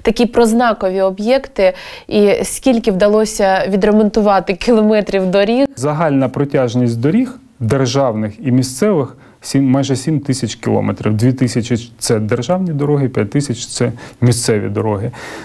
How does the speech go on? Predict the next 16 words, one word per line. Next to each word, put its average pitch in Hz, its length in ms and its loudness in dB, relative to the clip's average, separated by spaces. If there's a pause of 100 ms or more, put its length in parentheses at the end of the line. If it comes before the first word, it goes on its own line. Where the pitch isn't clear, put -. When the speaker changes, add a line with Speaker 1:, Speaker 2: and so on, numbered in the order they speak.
(220)
Speaker 2:
Е, 113 160 0
за 131 220 2
період 175 480 0
реалізації 135 1400 0 (200)
проєкту 135 360 -2
президента 123 600 -2
«Велике 131 360 0
будівництво» 147 600 0
було 139 260 0
відремонтовано 135 880 0 (260)
більше 151 420 2
п'ятисот 135 640 -2
кілометрів 135 720 0 (120)
автомобільних 113 800 0
доріг 139 300 0
державного 127 840 -2